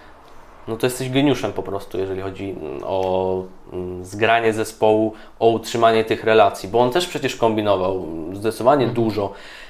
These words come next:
Speaker 1: E, ta-, zaczynaliśmy tak naprawdę z Włochami z podobnego punktu. My po przegranych
Speaker 2: Mhm.
Speaker 1: mistrzostwach, oni po braku awansu na mistrzostwa.
Speaker 2: Mhm.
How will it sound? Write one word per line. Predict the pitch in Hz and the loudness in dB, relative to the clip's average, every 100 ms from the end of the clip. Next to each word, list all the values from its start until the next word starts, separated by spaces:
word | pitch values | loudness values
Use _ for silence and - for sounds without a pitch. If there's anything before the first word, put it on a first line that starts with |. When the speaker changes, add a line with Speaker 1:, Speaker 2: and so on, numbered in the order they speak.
| - | -10
Speaker 1:
E, | 104 | -8
ta-, | - 113 131 143 - | 2 4 4 0 -2
zaczynaliśmy | 135 143 - 160 165 - 180 190 202 - | 0 2 4 6 6 4 6 6 4 -2
tak | - | -2
naprawdę | 175 175 180 | 2 4 6
z | 180 | 6
Włochami | 180 185 196 | 6 6 4
z | 190 | 2
podobnego | 185 190 196 208 | 4 4 6 4
punktu. | 240 208 127 104 95 | 4 2 2 -2 0
My | 123 147 | 2 4
po | 147 | 2
przegranych | - 147 147 143 | 2 4 4 4
Speaker 2:
Mhm. | 147 | 2
Speaker 1:
mistrzostwach, | 147 - 151 - 196 190 - | -2 0 0 0 -2 0 0
oni | 139 143 | 0 2
po | 147 147 143 123 - - | 4 4 2 -4 -14 -10
braku | 123 151 170 151 | 2 4 4 4
awansu | 127 165 175 - | 6 6 4 2
na | 104 | 0
mistrzostwa. | 98 92 - 95 92 - 95 - - | 0 -4 -4 -4 -4 -2 -4 -4 -12
Speaker 2:
Mhm. | 127 123 | -12 -12